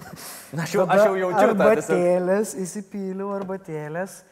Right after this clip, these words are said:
Speaker 2: Žodžiu, gėriau, stebėjau, labai norėjau, aišku, gyvūnų pamatyt laukinių.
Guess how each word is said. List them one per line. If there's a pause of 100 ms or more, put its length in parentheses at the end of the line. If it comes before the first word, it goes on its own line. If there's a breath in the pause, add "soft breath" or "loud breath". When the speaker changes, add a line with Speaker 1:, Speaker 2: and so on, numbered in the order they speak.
(560 loud breath)
Speaker 2:
Žodžiu, (100)
gėriau,
stebėjau,
labai
norėjau,
aišku,
gyvūnų
pamatyt
laukinių.